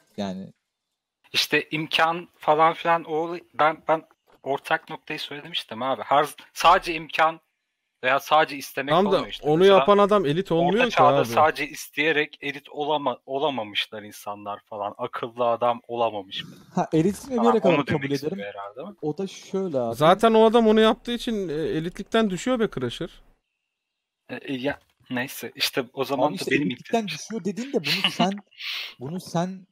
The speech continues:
Speaker 1: şey yapabil-, yani ne bileyim bunu elitizm bürosu yok yani. Bu adam elitlikten düştü. Bunun bir statüsünü geçelim diyemeyeceğimiz için çok geniş bir şey olacağı için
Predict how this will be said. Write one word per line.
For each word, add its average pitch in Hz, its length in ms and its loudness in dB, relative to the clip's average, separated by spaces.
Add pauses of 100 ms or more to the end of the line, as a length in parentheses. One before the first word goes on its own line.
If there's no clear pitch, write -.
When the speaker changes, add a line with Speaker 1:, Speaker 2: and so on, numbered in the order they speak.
Speaker 1:
şey - 140 -8
yapabil-, 156 420 -8
yani 131 180 -10
ne 156 80 -6
bileyim 190 220 -10
bunu 175 220 -12 (340)
elitizm 143 600 -6
bürosu 135 480 -8
yok 196 260 -2
yani. 107 280 -4
Bu 131 140 -2
adam 139 200 -2
elitlikten 135 520 -4
düştü. 127 240 -12
Bunun 120 240 -10
bir 127 100 -4
statüsünü 127 500 -8
geçelim 123 440 -4
diyemeyeceğimiz 131 560 -6
için - 240 -18 (320)
çok - 240 -8
geniş 160 320 0
bir - 40 -20
şey 156 140 -4
olacağı 156 280 -2
için - 220 -14